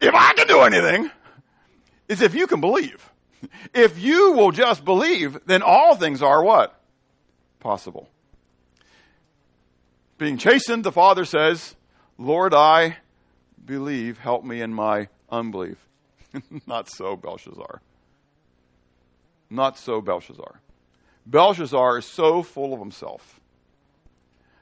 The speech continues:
that he cannot get the rebuke that's about to be placed upon him.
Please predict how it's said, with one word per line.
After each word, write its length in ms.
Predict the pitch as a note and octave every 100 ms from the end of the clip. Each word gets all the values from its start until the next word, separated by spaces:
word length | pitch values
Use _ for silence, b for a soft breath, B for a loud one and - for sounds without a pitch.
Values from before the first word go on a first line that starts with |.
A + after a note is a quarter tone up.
| _ -
that 100 | D3+
he 100 | D#3
cannot 680 | - G3+ F#3+ G3 F3+ D3
get 340 | A2+ D#3 - - _ _ _ _ _ _ _ _ _ _ _ _ _ _ _
the 120 | G#2+ A#2+
rebuke 460 | A#2+ F#2 C3 C3+
that's 180 | - -
about 320 | F#2+ G#2+ G#2 _ _ _ _ _ _
to 80 | G2
be 160 | A2 - _ _ _ _ _
placed 320 | _ A#2+ A2+ A2+
upon 300 | - G2 F#2
him. 140 | -